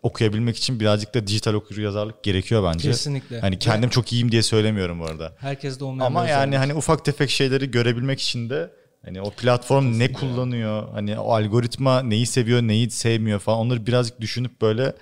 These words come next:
Speaker 1: ona göre yol almak belki de hani alacağın birçok eğitimden falan daha fazla ileri götürebilir bile.
Speaker 3: Ve orada alacağın aslında yapacağın ufak kararlar da aslında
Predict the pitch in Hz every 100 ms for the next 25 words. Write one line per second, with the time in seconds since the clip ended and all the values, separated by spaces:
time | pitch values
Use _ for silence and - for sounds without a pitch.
0 | - - - _ 113 117 127 127 120 120
1 | 127 147 - 113 110 127 117 127 - 104
2 | 104 107 - _ - 95 - - 113 113
3 | 127 127 120 123 120 107 - 120 117 120
4 | 117 113 110 107 110 107 101 104 101 -
5 | 107 98 98 82 143 - 151 147 143 139
6 | 143 139 151 143 - 139 123 123 135 127
7 | - - 135 - 123 127 131 139 113 104
8 | - 139 147